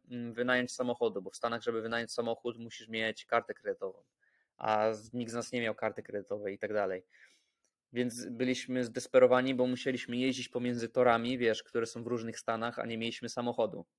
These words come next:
I tam na takie dwie, na takie dwie traski gdzieś tam się do kogoś dopięliśmy, ale potem jakby już nie było opcji. No i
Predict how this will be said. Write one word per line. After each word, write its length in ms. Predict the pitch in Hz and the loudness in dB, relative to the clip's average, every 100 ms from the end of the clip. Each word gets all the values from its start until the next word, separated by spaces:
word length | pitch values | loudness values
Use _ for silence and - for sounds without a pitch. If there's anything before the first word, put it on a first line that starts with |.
| _ - | _ -8
I 100 | 123 | 0
tam 260 | 120 117 - _ _ _ _ _ - | 0 -2 -12 _ _ _ _ _ -4
na 80 | 123 | -2
takie 240 | 127 127 | 0 0
dwie, 480 | 120 127 127 127 - - 113 | 8 10 12 10 6 -2 -2
na 120 | 120 | -2
takie 200 | 123 127 | 0 0
dwie 160 | 113 123 | 0 2
traski 340 | 131 - 123 | 2 2 -4
gdzieś 140 | 117 | -4
tam 140 | - 123 | -4 -4
się 140 | 123 | 0
do 80 | 120 | 0
kogoś 240 | 117 120 | 0 0
dopięliśmy, 680 | 123 123 120 117 - 123 127 | 0 4 4 2 -2 0 4
ale 120 | 117 | 4
potem 460 | 117 123 123 120 120 | 6 4 4 0 0
jakby 240 | 117 113 | 0 0
już 120 | 117 127 | -6 -4
nie 60 | |
było 200 | 113 117 | 0 2
opcji. 280 | - - 104 | 0 -2 -6
No 100 | 107 | -4
i 180 | 110 | -4